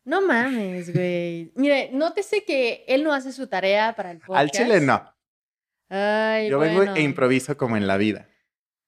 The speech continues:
Speaker 2: O sea, diciendo
Speaker 1: Luego los pre-, les presento cómo le va en la vida al güey. Luego les digo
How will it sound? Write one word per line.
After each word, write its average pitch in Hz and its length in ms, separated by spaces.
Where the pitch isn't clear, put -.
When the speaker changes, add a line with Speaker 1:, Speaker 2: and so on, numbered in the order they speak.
Speaker 2:
O 117 60
sea, 107 160
diciendo 98 520
Speaker 1:
Luego 359 280
los 330 120
pre-, 269 240
les 269 180
presento 302 400
cómo 330 320
le 285 140
va 277 100
en 285 60
la 285 100
vida 269 240
al 233 140
güey. 233 220
Luego 302 260
les 339 180
digo 330 140